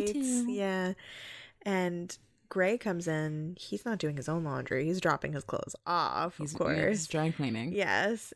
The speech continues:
Speaker 1: And he sees Lee on the date and is kinda jealous. And he watches them kiss.
Speaker 2: Yep.
Speaker 1: And uh, he,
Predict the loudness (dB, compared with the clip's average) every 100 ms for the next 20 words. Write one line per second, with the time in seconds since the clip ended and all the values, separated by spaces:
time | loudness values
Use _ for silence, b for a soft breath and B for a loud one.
0 | 0 2 2 2 -2 -2 0 2 2 2
1 | 0 2 2 0 -2 2 2 2 0 -6
2 | -6 -2 -2 -2 -2 0 2 2 2 -4
3 | -8 -12 -14 -4 -2 0 0 2 2 0
4 | 0 -2 -2 -2 -2 -2 -2 -4 -6 -10
5 | _ b b 2 4 4 0 -4 -2 -2
6 | -2 -4 -4 -6 -8 -8 -4 -2 -2 -2
7 | -6 -12 -10 -4 0 0